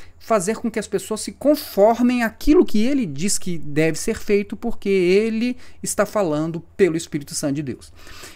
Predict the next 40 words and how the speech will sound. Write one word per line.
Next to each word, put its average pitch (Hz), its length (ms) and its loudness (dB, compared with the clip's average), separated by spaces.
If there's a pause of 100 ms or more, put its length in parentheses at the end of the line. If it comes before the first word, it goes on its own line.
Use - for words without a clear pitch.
Então 403 200 -4
vejam 294 240 2
só 214 180 -2
como 190 260 -2
é 170 60 0
a 165 40 0
hierarquia 156 440 -2
na 147 80 0
Maranata. 147 540 -2
Você 175 200 -6
tem 185 380 -4 (420)
aqui 208 240 -2
no 233 120 4
topo, 240 560 -2 (340)
você 151 260 -2
tem 180 360 -4
o 262 80 -2
dono 151 320 2
da 165 100 -2
igreja 240 400 -4
Maranata, 240 500 -2
que 139 180 -2
é 139 60 0
Gedeu 151 300 -4
Tigueiros, 202 480 -6
que - 60 -6
é 120 40 2
o 107 40 -4
presidente, 165 600 -4
que - 80 -8
é 123 40 -2
o 110 80 -4
fundador. 151 640 -4 (580)
Então, 208 400 -2 (200)
é, 151 640 0 (260)
ele 226 240 4
é 220 80 4
a 214 60 6
única 247 360 2
pessoa 190 800 -2